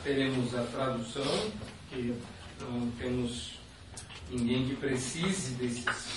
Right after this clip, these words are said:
serviços preciosos, mas para o Samuel não ficar sem, sem ter uma participação tão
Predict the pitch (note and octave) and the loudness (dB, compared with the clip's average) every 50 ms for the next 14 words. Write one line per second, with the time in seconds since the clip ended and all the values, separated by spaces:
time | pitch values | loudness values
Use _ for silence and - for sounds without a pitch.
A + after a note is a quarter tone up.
0 | - - - C3+ A#2+ A#2 A#2+ C#3 C3+ - - B2+ A#2 - - A#2+ B2 B2 A#2+ - | -4 -2 -2 -2 -2 0 0 -2 -2 -2 -4 -6 -6 -8 -6 -4 -4 -4 -2 -2
1 | - D#3 D3+ - D#3+ F3 F3+ - F#3+ F#3+ F#3+ - - - - - - - - - | 0 4 8 8 10 10 8 6 4 0 -2 -2 -4 -6 -8 -8 -10 -12 -12 -12
2 | - - - - - - - D#3 - F3+ F3+ - - F3 E3+ D#3+ D3+ D3+ D3+ D#3 | -12 -12 -12 -12 -12 -8 -6 -6 -4 -2 -2 0 4 4 4 4 4 4 4 6
3 | D#3 D3+ D3 C3+ B2+ C3+ C#3 A#2+ - C#3+ C#3+ D3 D3 - - C#3+ C#3 B2+ C3 B2+ | 4 4 2 0 -2 -2 -4 -2 2 2 2 2 2 0 -2 -2 0 0 0 0
4 | A#2 A2+ - - - - - - - - - - - - C#3+ B2+ B2+ A#2+ A#2+ A#2+ | 0 -2 -6 -10 -12 -14 -14 -14 -14 -14 -14 -14 -12 -6 -2 2 4 6 6 6
5 | A#2 - - C#3+ C#3+ C3+ - C#3 B2+ D3 C3+ - - - - D3 C3+ A#2+ B2+ B2 | 4 2 4 4 6 6 4 2 4 4 2 2 2 -2 -4 -6 -2 0 0 0
6 | - - - D#3 D#3+ E3+ G3+ G3+ G3 - - A#3+ A#3 - - - - - - - | 0 0 -2 0 2 4 4 4 4 2 0 0 -2 -2 -4 -8 -8 -10 -10 -10
7 | - - - - C3+ C3+ C#3+ D3 C#3+ B2+ A#2 | -12 -10 -6 -2 0 2 4 4 2 2 0